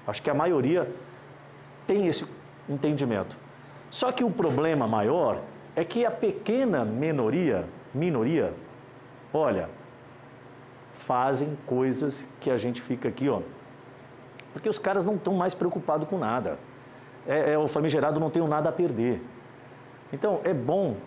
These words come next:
que, e que se reveja isso o quanto antes. Acho que o único meio de acabar com esse problema é tendo um projeto de lei que, olha, extingue, não tem mais saidinha. Quer dar um benefício pro bom comportamento? Dê na pena total,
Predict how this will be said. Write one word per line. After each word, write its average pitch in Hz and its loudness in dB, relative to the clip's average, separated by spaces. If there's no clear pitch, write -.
que, - -4
e 160 2
que - -4
se 190 0
reveja 143 2
isso - 0
o 135 -2
quanto 180 -2
antes. 117 0
Acho 123 -6
que 147 0
o 160 2
único 240 2
meio 143 4
de 127 2
acabar 139 2
com 175 -2
esse 156 -2
problema 151 0
é 143 2
tendo 170 2
um 156 0
projeto 139 2
de 117 2
lei 143 4
que, 165 2
olha, 131 4
extingue, 135 0
não 180 2
tem 175 0
mais 151 2
saidinha. 107 0
Quer 220 2
dar 196 4
um 175 4
benefício 156 2
pro 143 0
bom 147 2
comportamento? 135 0
Dê 160 2
na 139 0
pena 180 2
total, 120 0